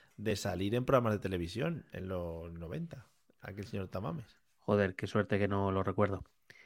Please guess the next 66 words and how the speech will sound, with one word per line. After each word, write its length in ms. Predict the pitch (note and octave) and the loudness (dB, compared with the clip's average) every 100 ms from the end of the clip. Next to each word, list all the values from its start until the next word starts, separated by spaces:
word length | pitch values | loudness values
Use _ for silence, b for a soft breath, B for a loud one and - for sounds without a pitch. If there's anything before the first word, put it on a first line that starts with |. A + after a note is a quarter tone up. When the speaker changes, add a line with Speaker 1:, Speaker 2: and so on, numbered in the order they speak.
| b b F#3+ | b b 0
Speaker 1:
Claro. 280 | C#3 G#2 - b b b b | 2 2 -4 b b b b
Eh, 260 | A#2+ A2 F#2+ G2+ | -4 -2 -2 -2
bueno, 200 | A#2+ - | -4 -4
pues 140 | F#2+ | -4
eso 220 | G#2 A#2+ | -2 -2
son 120 | A2+ | -2
Speaker 2:
Que 40 | A#2 | 0
Speaker 1:
cositas 280 | A2+ B2 A#2+ | 6 10 12
Speaker 2:
ya, 120 | B2+ | 12
Speaker 1:
que 40 | A#2+ | 12
Speaker 2:
que 120 | B2 | 12
ya 80 | A2+ | 12
en 60 | |
los 120 | A#2+ C3 | 12 12
Speaker 1:
quedan 140 | C3 | 12
ahí. 80 | C3+ | 12
Speaker 2:
noven-, 220 | C#3 - - | 12 2 6
que 100 | A#2 | 8
en 80 | A2 | 8
los 120 | G#2+ | 8
noventa 320 | G#2 G#2 A#2 | 6 8 12
ya 80 | D3 | 12
era 140 | B2 | 12
viejo, 340 | G#2+ E3+ A#2+ F#2+ | 12 12 12 6
o 80 | F2+ | 4
sea, 360 | G2+ F2 E2+ | 4 4 2
quiero 160 | F#2+ F#2 | 2 2
decir. 340 | F#2 A#2+ - - | 6 6 6 -2
Speaker 1:
Claro, 260 | G#2+ B2 | 0 2
claro. 400 | A#2+ A2+ B2 F#2+ - - | 2 0 0 -4 -8 -10
Sí, 180 | - B2+ | -4 -2
sí, 140 | C#3 | 0
es 60 | A#2 | 0
de 80 | C3+ | -2
esos 160 | C#3 | -4
señores 320 | D3+ D3 D3 | -2 0 -2
que 80 | C#3+ | -2
siempre 260 | C3 C3+ C3 | -2 -2 0
recuerdas 420 | B2+ C3 A#2+ A2 | 0 2 2 2
mayor. 320 | G#2+ F2+ F2 - _ - | 0 -2 -4 -8 _ -8
O 40 | |
sea, 240 | G2+ F#2+ | -6 -4
es, 100 | G2 | -4
Speaker 2:
Sí, 240 | - C#3+ A#2+ | 4 8 8
sí. 140 | G2+ | 6
Speaker 1:
recu-, 320 | A2+ - - - _ | -2 -6 -8 -12 _
siempre 320 | - C3 B2 | -2 2 2
viejo. 400 | F#2+ E2+ F2 - _ _ | 2 -2 -6 -12 _ _
O 40 | - | -6
sea, 160 | G#2 | -4
nació 300 | G2 - A2+ | -4 0 0
viejo, 380 | F2+ E2 A#2 B2+ _ - | 0 -4 -8 -10 _ -12
pobre 220 | G#2 F#2 F2+ | -8 -6 -6
hombre. 180 | A2 | 0
Speaker 2:
Bueno, 220 | G#2+ F#2 G#2 | 2 2 -2
Speaker 1:
¿Qué 80 | |
vamos 160 | F#2+ F#2 | -6 -8
a 60 | D#2+ | -8
hacer? 120 | B2+ | -2
Speaker 2:
pues 160 | G2+ | 0
hombre, 300 | G#2 G2+ F#2 _ | 2 2 0 _
eso 200 | B2 A#2 | 4 6
que 80 | G#2+ | 6
se 60 | G2 | 4
ahorró 200 | G2 G#2 | 6 4
también. 300 | F#2 G2 | 2 -2